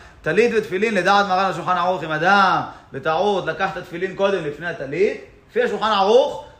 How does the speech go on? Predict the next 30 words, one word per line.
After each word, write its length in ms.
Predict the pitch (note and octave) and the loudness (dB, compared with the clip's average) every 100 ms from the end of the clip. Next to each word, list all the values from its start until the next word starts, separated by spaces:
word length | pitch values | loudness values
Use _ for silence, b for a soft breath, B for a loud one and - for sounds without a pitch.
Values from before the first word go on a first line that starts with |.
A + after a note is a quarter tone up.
| - | -4
באמת, 420 | D#3+ G3 B3+ C4+ | -2 2 2 2
יניח 240 | A3 C4 C4+ | 0 -4 -4
תפילין 260 | - C#4 C4+ | -6 -10 -4
קודם 220 | C#4+ B3+ A#3+ | -2 -2 -2
ואחר 200 | B3 C4+ | -6 -6
כך 100 | B3+ | -8
טלית. 300 | B3 A3+ G3+ - b b - | -8 -8 -12 -16 b b -8
ככה 200 | G#3 G3+ | -4 -2
דעת 220 | G3+ G3 | 0 -2
השולחן 220 | F3 D#3+ D#3+ | -4 -10 -12
ערוך. 200 | D#3 D3+ | -14 -4
ואילו 300 | A3 B3+ A#3+ | 0 2 0
לפי 220 | F#3+ G3 | -2 -4
רבנו 320 | G3 F3+ F#3+ D#3+ | -6 -6 -6 -8
הארי, 340 | D3 A3+ C4 | -2 -2 0
לא. 300 | A3 G#3+ - - _ B2+ | 0 0 -2 -20 _ -4
גם 200 | F3+ E3+ | -2 0
במקרה 300 | D3+ C#3+ D3 | -4 -6 -12
כזה 280 | B2+ D#3 | -6 -6
תזיז 180 | B2+ C3 | -6 -14
את 60 | C#3 | -16
התפילין 300 | - C3+ C3 | -14 -14 -14
הצידה, 400 | A2+ G3 G#3+ G#3+ - B B - | -8 -6 -4 -6 -12 B B -12
תעטף 340 | B2 - D#3+ | -8 -6 -2
קודם 220 | D#3+ D3+ | -2 -2
כל 100 | D#3 | -4
בטלית 420 | C#3 C3+ C#3+ A3 G3 | -6 -6 0 0 0
ואחר 280 | D#3 E3+ D3 | 0 0 -2
כך 100 | - | -8
תפילין. 440 | - - C3+ A2+ | -14 -8 -6 -6